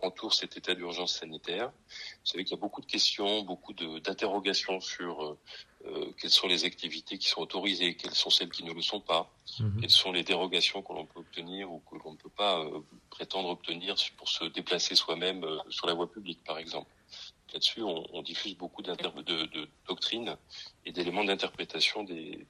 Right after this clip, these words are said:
Speaker 1: des éléments de, de niveau national.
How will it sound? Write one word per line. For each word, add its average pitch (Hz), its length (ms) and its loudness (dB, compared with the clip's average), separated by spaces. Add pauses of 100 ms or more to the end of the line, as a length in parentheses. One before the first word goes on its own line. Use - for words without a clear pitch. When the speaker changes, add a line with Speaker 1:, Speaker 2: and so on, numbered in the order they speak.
(520)
Speaker 1:
des 85 160 -4
éléments 85 320 2
de, 78 380 -4 (560)
de - 180 -8
niveau 85 220 -4
national. 87 540 2